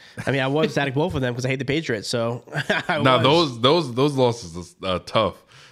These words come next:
Speaker 2: The fucking, um, the
Speaker 1: Helmet
Speaker 2: he-, the helmet
Speaker 1: catch.
Speaker 2: catch and then the, the undefeated season. That's what it was, right? It was those, those
Speaker 1: It was a
Speaker 2: two
Speaker 1: helmet catch
Speaker 2: years.
Speaker 1: was the undefeated season.
Speaker 2: Was it?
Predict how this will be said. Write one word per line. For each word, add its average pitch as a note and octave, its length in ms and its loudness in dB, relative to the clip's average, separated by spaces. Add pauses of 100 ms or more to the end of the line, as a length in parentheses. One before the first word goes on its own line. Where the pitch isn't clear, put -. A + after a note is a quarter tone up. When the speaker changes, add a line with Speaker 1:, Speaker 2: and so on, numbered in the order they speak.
(160)
Speaker 2:
The G#2 120 0
fucking, G#2+ 600 0
um, F2 500 -4
the C#3 60 -6
Speaker 1:
Helmet A#2 300 0
Speaker 2:
he-, C3 80 0
the A2+ 60 4
helmet C3+ 280 2
Speaker 1:
catch. C#3 240 2
Speaker 2:
catch - 80 -6
and B2 100 0
then A#2+ 180 2
the, G#2 180 4
the G2 120 -2
undefeated A2+ 480 -2
season. G2+ 360 -4
That's G#2+ 180 0
what A#2 80 -2
it G#2+ 60 0
was, G#2+ 180 0
right? F#2+ 120 -2
It F#2+ 40 -2
was F2+ 100 -6
those, G2+ 300 -2
those - 20 -4
Speaker 1:
It G#2+ 40 -2
was A2+ 80 2
a - 20 2
Speaker 2:
two B2+ 60 4
Speaker 1:
helmet - 200 0
catch - 80 0
Speaker 2:
years. G2 140 -2
Speaker 1:
was C#3+ 160 -2
the C3 60 -6
undefeated A#2+ 340 -4
season. A2+ 320 -4
Speaker 2:
Was C#3+ 160 4
it? F#3+ 140 0